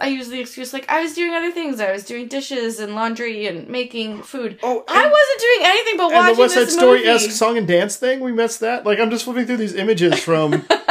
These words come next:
Speaker 2: I M D B. Oh, and their obsession with bananagrams. That was a whole, like, product
Speaker 1: Yes.
Speaker 2: placement thing.
Speaker 1: Yes, they do play
Speaker 2: Oh my
Speaker 1: bananagrams,
Speaker 2: gosh.
Speaker 1: like, three or four times.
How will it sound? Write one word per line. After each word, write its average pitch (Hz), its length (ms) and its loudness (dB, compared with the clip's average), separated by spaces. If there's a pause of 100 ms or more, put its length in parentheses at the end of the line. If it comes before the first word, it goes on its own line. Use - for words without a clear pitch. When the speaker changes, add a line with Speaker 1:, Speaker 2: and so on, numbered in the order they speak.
(200)
Speaker 2:
I 185 260 2
M - 140 0
D 180 160 0
B. 151 680 0 (720)
Oh, 208 140 4
and 208 100 4
their 202 100 6
obsession 208 340 2
with 202 100 -8
bananagrams. 175 640 -2
That 175 140 -2
was 202 80 -2
a 190 60 -2
whole, 185 180 -4
like, 160 220 0
product - 240 -20
Speaker 1:
Yes. 349 380 4
Speaker 2:
placement 196 360 -4
thing. 220 320 0
Speaker 1:
Yes, 269 320 2
they 254 160 -4
do 277 180 -2
play 349 160 -4
Speaker 2:
Oh 294 40 -4
my 285 100 -4
Speaker 1:
bananagrams, 233 400 0
Speaker 2:
gosh. 214 120 -6
Speaker 1:
like, 196 220 -4
three 226 220 -4
or 220 80 0
four 202 240 -6
times. 160 540 -10